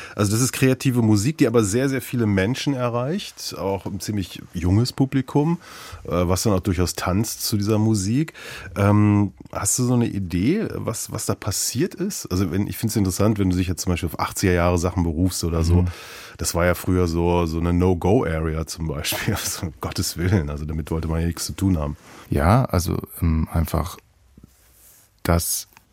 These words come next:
Speaker 2: wieder mehr beatbezogene Musik Einzug erhält, auch wenn das dann komplexere Songformen sind oder auch, auch, ähm, Kompositionskonzepte.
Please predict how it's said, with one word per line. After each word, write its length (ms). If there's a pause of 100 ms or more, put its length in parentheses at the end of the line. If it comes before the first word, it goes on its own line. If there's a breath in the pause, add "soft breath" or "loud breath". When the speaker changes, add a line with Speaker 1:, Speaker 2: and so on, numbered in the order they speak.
Speaker 2:
wieder 240
mehr 200
beatbezogene 720
Musik 500 (140)
Einzug 540
erhält, 600 (760)
auch 320
wenn 180
das 160
dann 360 (760)
komplexere 580
Songformen 800
sind 460
oder 200
auch, 180
auch, 280
ähm, 300 (340)
Kompositionskonzepte. 1800